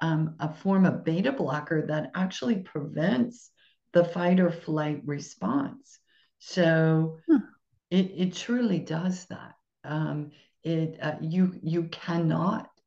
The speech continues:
Speaker 1: panic, um, with Hawthorne. And, and that takes me
Speaker 2: Hmm.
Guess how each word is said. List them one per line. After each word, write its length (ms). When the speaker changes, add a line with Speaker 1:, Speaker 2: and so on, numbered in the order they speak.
Speaker 1:
panic, 600
um, 420
with 220
Hawthorne. 520
And, 260
and 180
that 180
takes 300
me 100
Speaker 2:
Hmm. 120